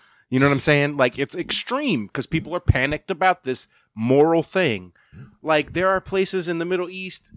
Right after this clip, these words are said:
you know, the ones, the bad places, the ones with the war and such,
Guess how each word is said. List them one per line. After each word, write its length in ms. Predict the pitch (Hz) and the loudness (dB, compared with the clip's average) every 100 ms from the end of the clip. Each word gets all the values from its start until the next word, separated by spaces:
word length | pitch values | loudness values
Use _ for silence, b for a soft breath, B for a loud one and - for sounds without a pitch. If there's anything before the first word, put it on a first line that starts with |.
| 208 | -14
you 140 | 180 | -6
know, 140 | 175 135 | -2 0
the 120 | 123 | 0
ones, 460 | 120 120 120 - - - | 0 -2 -2 -8 -12 -20
the 200 | - 165 | -4 0
bad 280 | 151 139 120 | 6 6 4
places, 460 | 127 107 - 98 - | -2 -8 -8 -14 -12
the 80 | 127 | -6
ones 240 | 147 139 | -6 -6
with 140 | 139 | -6
the 80 | 143 | -4
war 380 | 127 139 151 156 | 0 2 2 0
and 200 | 156 151 | -4 -8
such, 360 | - 165 - | -6 -6 -6